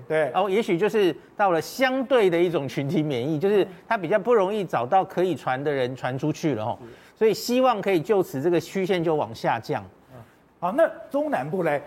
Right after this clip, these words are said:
Speaker 1: 今天我们要讲台中、台南、高雄，数字是往上的，往上会到一个什么样的程度？还有，大家担心，我们也关心的，医疗量能可以满，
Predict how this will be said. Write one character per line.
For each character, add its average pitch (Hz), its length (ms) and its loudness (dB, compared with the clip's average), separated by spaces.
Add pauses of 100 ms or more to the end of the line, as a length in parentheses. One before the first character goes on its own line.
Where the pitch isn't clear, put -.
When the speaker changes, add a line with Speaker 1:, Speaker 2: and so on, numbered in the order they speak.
Speaker 1:
今 302 160 -6
天 311 240 0
我 180 60 -10
们 233 100 0
要 269 80 4
讲 170 180 0 (300)
台 180 220 0
中、 247 280 4 (460)
台 160 240 0
南、 147 260 -4 (400)
高 254 280 4
雄， 127 280 -6 (240)
数 302 120 -6
字 202 100 -10
是 190 100 -8
往 170 240 -4
上 185 240 0
的， 117 140 -10 (300)
往 190 180 0
上 294 140 -2
会 285 100 -2
到 240 180 0
一 220 60 -4
个 233 80 -4
什 175 180 -6
么 147 60 -10
样 190 140 -2
的 170 80 -6
程 135 240 -8
度？ 165 260 -2
还 - 160 0
有， 330 180 4 (460)
大 285 160 2
家 240 160 0
担 240 240 0
心， 247 140 -4
我 147 60 -4
们 240 100 -2
也 170 40 -2
关 190 160 0
心 220 120 -2
的， - 60 -6 (340)
医 302 200 0
疗 180 260 2
量 220 340 0
能 147 200 -10
可 196 120 -4
以 226 160 -2
满， 156 200 -6